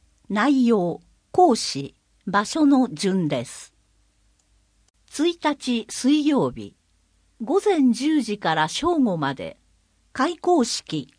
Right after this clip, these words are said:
オリエンテーション。子ども家庭支援センター、ファミリーサポート清瀬。午後一時から三時まで、保育の心。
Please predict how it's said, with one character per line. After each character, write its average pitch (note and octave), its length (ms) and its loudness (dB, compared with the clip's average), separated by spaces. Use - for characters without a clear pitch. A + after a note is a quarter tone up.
オ F#3+ 100 2
リ D4 180 6
エ F4 100 2
ン D4 160 6
テ A#3 200 2
ー - 20 0
シ - 200 -6
ョ G2 40 -8
ン。 - 120 -16
子 C#4 160 0
ど E4+ 140 2
も D#4 180 8
家 A#3 240 -2
庭 E4+ 180 0
支 D#4 200 -2
援 C#4+ 200 6
セ C4 220 0
ン E3+ 120 0
タ C3+ 380 -8
ー、 - 40 -20
フ - 60 0
ァ G#3+ 60 4
ミ D4+ 180 6
リ D#4 140 4
ー D4+ 40 0
サ - 200 -2
ポ C4 200 2
ー - 80 -6
ト C3+ 140 -4
清 B3 340 0
瀬。 - 320 -14
午 C#4+ 200 2
後 D4 160 2
一 A3 260 -4
時 D#4+ 160 -2
か G3+ 140 -2
ら D3 140 -2
三 C4+ 300 4
時 D3 140 -2
ま C#3+ 180 -6
で、 - 260 -16
保 F#4+ 160 0
育 D4+ 260 -2
の C3+ 160 0
心。 C3+ 640 -6